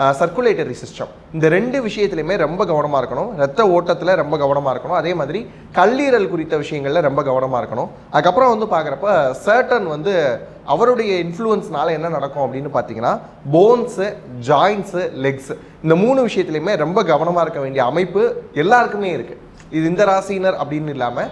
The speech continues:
முக்கியமா எல்லாருக்குமே இருக்கு. அதுக்கப்புறம் ரொம்ப முக்கியமான விஷயமா இப்ப நான் சொல்லணும்னு நினைக்கிறது வந்து, ராகு கேதுடைய அந்த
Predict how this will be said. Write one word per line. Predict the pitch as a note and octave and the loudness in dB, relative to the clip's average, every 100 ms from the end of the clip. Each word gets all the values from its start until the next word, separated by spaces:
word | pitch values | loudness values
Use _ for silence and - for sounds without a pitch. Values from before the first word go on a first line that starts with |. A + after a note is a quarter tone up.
| - - D#3+ | -12 -10 -6
முக்கியமா | D#3+ B3 B3 G3 | -4 0 0 2
எல்லாருக்குமே | E3 G#3+ G#3 G3+ | 4 4 4 0
இருக்கு. | F3+ B2+ | -2 0
அதுக்கப்புறம் | A2+ C3+ C#3+ B3 | -2 0 2 2
ரொம்ப | F3 E3+ A3+ C4 | 2 2 2 2
முக்கியமான | G#3+ - G#3+ G#3+ G#3+ | 0 -4 0 2 0
விஷயமா | F#3+ F#3 F#3+ | -2 -4 -2
இப்ப | F3+ | -2
நான் | E3 D3+ | -4 -4
சொல்லணும்னு | D3+ E3 E3+ D#3 | -4 -2 -2 -2
நினைக்கிறது | C#3+ C3+ B2 A#2 | -4 -4 -4 -4
வந்து, | A2+ F3+ D#3+ A2+ - - - | -2 0 2 0 -6 -16 -6
ராகு | D3+ E3+ B3 B3 G3 | 2 4 4 2 0
கேதுடைய | F#3+ F3 E3 D3+ D3 G3 | 0 2 0 0 2 2
அந்த | D3+ C#3+ C#3 C#3 C3+ | 2 0 2 2 2